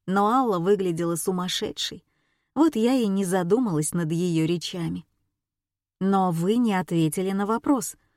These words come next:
почему Степан женился на Алле.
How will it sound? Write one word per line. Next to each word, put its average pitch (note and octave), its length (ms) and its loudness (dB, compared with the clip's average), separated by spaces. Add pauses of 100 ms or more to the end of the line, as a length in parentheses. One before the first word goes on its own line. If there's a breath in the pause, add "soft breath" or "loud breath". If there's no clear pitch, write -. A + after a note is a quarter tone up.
(220)
почему A3+ 440 2
Степан F3 640 0
женился F3+ 640 0
на G3+ 260 -2
Алле. F#3 460 -2